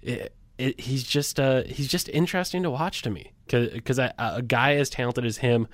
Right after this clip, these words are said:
that can score as many ways as him, and, uh, I mean, he's been, what, shooting forty percent from the three-point line? Uh, if you can do that, man, just go fill it up one night.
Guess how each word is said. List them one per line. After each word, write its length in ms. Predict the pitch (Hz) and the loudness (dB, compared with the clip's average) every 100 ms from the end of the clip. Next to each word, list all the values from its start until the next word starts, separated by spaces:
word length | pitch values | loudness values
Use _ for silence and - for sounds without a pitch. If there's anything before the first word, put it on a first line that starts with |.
| - - | -12 -12
that 120 | 110 | -6
can 100 | 113 | -4
score 360 | 107 - 117 131 | -4 -2 2 4
as 100 | 123 | 4
many 160 | 120 | 4
ways 240 | 113 110 107 | 2 2 0
as 140 | 104 | -2
him, 200 | 110 107 107 - - - | -2 -2 -4 -12 -20 -10
and, 360 | - 120 113 107 | 2 4 4 2
uh, 240 | - 110 | 0 -4
I 100 | - | 0
mean, 220 | 113 113 113 | 2 4 2
he's 180 | 113 117 | 0 0
been, 200 | 120 117 | 2 4
what, 160 | 120 | 2
shooting 360 | - 135 123 113 | 0 0 2 0
forty 400 | - 110 117 127 | -2 -2 2 2
percent 500 | - 120 - 120 123 | 0 -4 -2 -2 -2
from 140 | 131 | -2
the 80 | 123 | -2
three-point 440 | - 123 120 131 151 | -2 -4 0 0 2
line? 280 | 160 160 - - - - | 2 2 -4 -20 -20 -8
Uh, 220 | 120 117 110 - _ _ | 0 0 0 -6 _ _
if 140 | - 131 | -8 -4
you 80 | 143 | 0
can 140 | 165 | 2
do 160 | 135 117 | 2 2
that, 340 | 120 143 151 - - _ - | 4 4 2 -4 -20 _ -8
man, 300 | 123 143 143 - - _ _ _ - | -2 0 -2 -6 -18 _ _ _ -16
just 120 | - | -8
go 120 | 185 | -6
fill 200 | - 175 | 0 2
it 60 | 127 | 2
up 180 | 139 | 2
one 140 | 107 98 | 0 -4
night. 160 | 78 | -6